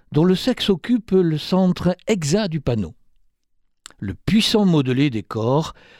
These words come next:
témoigne d'une influence de Michel-Ange. Mais la froideur glacée de cette Vénus à la chair d'ivoire est typique du maniérisme florentin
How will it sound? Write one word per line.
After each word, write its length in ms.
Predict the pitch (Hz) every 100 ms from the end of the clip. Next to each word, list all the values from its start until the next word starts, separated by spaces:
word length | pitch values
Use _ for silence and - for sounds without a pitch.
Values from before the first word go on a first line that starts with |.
| _ _
témoigne 320 | 156 180 202
d'une 180 | 175 160
influence 380 | 151 147 190 147
de 100 | 131
Michel-Ange. 640 | 123 117 90 78 - - - - _ _ _ _ -
Mais 320 | 123 131 135
la 140 | 120 113
froideur 640 | - 135 123 135 123 92
glacée 540 | 117 147 131 - 220
de 120 | 170 117
cette 280 | - 82
Vénus 720 | 80 117 143 208 220 165 - -
à 80 | 113
la 120 | 113
chair 400 | - 127 123 95
d'ivoire 760 | 95 123 117 143 190 208 190 - - - - - _ -
est 160 | 165
typique 600 | 254 214 240 240 - 151
du 120 | 123
maniérisme 680 | 147 165 156 156 190 143 120
florentin 800 | - 160 131 113 104 120 139